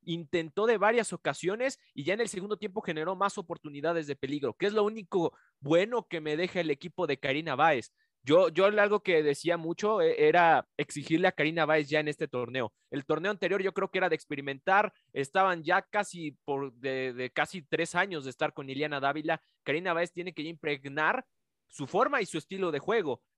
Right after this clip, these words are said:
porque lo logró haciéndolo en el partido contra León, que igual le costó va-, va un mucho trabajo generar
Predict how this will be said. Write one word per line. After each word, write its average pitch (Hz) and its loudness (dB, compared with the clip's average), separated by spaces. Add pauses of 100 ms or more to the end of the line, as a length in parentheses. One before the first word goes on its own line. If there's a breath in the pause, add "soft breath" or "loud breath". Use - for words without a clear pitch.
(120)
porque 175 0
lo 165 4
logró 165 4
haciéndolo 226 0
en 170 -2
el 156 -2
partido 180 -2
contra 143 -2
León, 180 0
que 143 -6
igual 127 4
le 226 2
costó 156 -6
va-, 165 0
va 151 -2
un 156 -8
mucho 180 -8
trabajo 156 0
generar 151 2